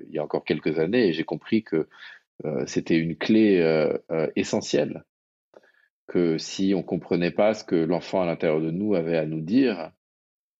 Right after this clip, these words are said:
euh, on pouvait pas véritablement s'aimer. Et que si on pouvait pas véritablement s'aimer, on pouvait pas véritablement aimer les autres. Et que sans ça,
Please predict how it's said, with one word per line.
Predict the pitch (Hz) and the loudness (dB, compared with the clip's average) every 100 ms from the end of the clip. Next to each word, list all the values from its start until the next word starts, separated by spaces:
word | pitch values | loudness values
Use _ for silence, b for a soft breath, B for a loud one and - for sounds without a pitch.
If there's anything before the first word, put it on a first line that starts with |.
| 82 | -8
euh, | 78 78 87 78 76 - - | -6 -6 -6 -8 -10 -12 -12
on | 76 | -12
pouvait | - 87 | -4 -2
pas | 76 120 120 | 0 2 2
véritablement | 85 85 87 90 95 85 90 87 | 2 0 0 2 0 2 0 -2
s'aimer. | - 104 101 131 127 _ _ _ _ _ _ - | -2 -2 0 -2 -4 _ _ _ _ _ _ -12
Et | 80 | -8
que | 82 | -6
si | - 110 | -6 -4
on | 101 | -2
pouvait | 87 - 78 | -2 -2 0
pas | 90 | 0
véritablement | 85 82 80 82 82 82 | 2 2 2 0 0 -2
s'aimer, | - 90 98 | -2 -2 0
on | 120 | -2
pouvait | 90 82 80 | -2 -2 0
pas | 90 | 0
véritablement | 82 85 80 80 80 82 | 0 -2 -2 -2 0 -2
aimer | 82 80 | -2 -2
les | 80 80 | -2 0
autres. | 101 117 - | 0 0 -4
Et | 78 | -14
que | - 78 80 | -4 -4 -4
sans | - 82 80 | -4 -4 -4
ça, | - 104 104 78 - | 0 2 2 -2 -6